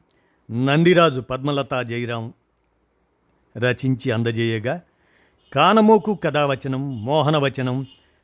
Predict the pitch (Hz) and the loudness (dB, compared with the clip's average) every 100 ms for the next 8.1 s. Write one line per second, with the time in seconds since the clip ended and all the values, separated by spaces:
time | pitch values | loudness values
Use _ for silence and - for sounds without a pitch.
0 | _ - 170 196 196 208 214 220 196 143 | _ 2 4 4 6 4 6 2 0 0
1 | 151 147 135 131 135 123 120 - 127 - | 0 0 -2 -2 -4 -4 -8 -6 -8 -8
2 | - 151 185 _ _ _ _ - 101 120 | -6 -6 -6 _ _ _ _ -12 -4 0
3 | 139 131 - 131 160 160 196 196 175 143 | 2 0 0 2 4 4 4 0 -4 -2
4 | 135 127 117 123 117 - 123 117 117 - | 0 0 -2 -6 -6 -6 -8 -6 -10 -12
5 | 147 - _ _ _ _ _ - 101 123 | -18 -20 _ _ _ _ _ -12 -4 0
6 | 127 123 - 120 131 131 120 - - 113 | 0 -2 -2 0 0 0 -2 -8 -10 -8
7 | 113 113 110 101 113 107 123 110 113 104 | -6 -6 -8 -6 -8 -6 -10 -10 -10 -12